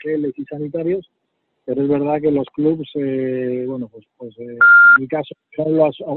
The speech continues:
habrá sufrido mucho porque es un club que tiene mucho terreno, aparte que hay una nave, mucho terreno al aire libre,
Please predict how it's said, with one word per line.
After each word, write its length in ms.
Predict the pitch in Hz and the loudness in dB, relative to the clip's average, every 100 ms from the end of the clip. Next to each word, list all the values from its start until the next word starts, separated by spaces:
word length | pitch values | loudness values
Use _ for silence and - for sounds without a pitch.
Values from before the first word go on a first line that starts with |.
| - | -6
habrá 260 | 147 160 | -4 -4
sufrido 400 | - 143 151 156 | -4 -4 0 2
mucho 300 | 156 190 - | 2 -2 -6
porque 160 | 135 143 | -10 -12
es 100 | - | -18
un 80 | 147 | -16
club 160 | 160 | -14
que 60 | 147 | -14
tiene 160 | 147 | -16
mucho 340 | 143 147 - 147 | -18 -20 -20 -18
terreno, 500 | - 143 160 156 151 _ _ _ _ _ _ | -16 -12 -12 -12 -16 _ _ _ _ _ _
aparte 300 | 247 147 151 | -14 -12 -10
que 80 | 147 | -6
hay 80 | 147 | -6
una 160 | 143 | -6
nave, 260 | 151 175 151 | -4 -2 -4
mucho 240 | 147 143 | -6 -16
terreno 320 | 135 143 147 | -14 -12 -12
al 80 | 143 | -12
aire 200 | 143 143 | -12 -8
libre, 360 | 156 165 170 170 | -6 -4 -4 -6